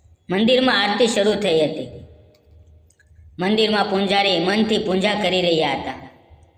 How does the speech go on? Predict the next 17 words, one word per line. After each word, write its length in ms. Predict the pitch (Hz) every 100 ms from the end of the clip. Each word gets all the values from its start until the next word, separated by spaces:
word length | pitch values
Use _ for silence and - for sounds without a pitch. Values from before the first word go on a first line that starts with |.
| _ _ _ _ _ _ _ _ -
ઢોલકની 500 | 196 220 269 269 269
થાપ 360 | 226 196 240 240
અને 180 | 240 220
ઘંટીના 520 | 190 202 233 233 208
ધ્વનિ 340 | 180 190 220
વચ્ચે 360 | 202 208 214 156 123 - - - - - _ _ _ - _ _ -
તેમનું 320 | 208 233 233
મન 200 | 214 226
ભક્તિમાં 560 | 208 190 - 233 220 175
લીન 380 | 175 185 151 -
હતું, 180 | 127 - - - - _ _ - _ _ _ - - -
પણ 160 | 202 202
હૃદય 300 | 196 208 233
કોઈ 200 | 240 220
શૂન્યતાથી 680 | - 202 226 226 220 220
ભરેલું 440 | 185 175 180 170 143
હતું. 260 | - -